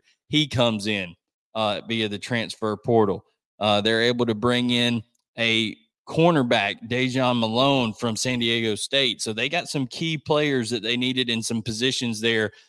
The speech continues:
And you're talking about the Oklahoma Sooners there. Then at number ten was L S U. L S U didn't just have, like, any kind of, like, banner guys that you're gonna say, "Okay, I think these guys are gonna be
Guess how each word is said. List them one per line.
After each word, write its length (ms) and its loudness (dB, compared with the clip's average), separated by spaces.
And 120 -2
you're 120 0
talking 600 0
about 480 2
the 160 -4
Oklahoma 500 0
Sooners 380 -4
there. 240 0
Then 160 -2
at 100 0
number 320 0
ten 480 0
was 260 0
L 180 2
S 300 0
U. 280 4
L 200 2
S 200 0
U 160 -6
didn't 280 -2
just 240 -2
have, 280 0
like, 200 -2
any 220 -4
kind 200 -4
of, 140 2
like, 220 -2
banner 540 0
guys 440 0
that 80 -4
you're 160 -6
gonna 160 -2
say, 220 0
"Okay, 420 0
I 80 0
think 240 0
these 200 0
guys 320 2
are 40 -2
gonna 200 0
be 280 2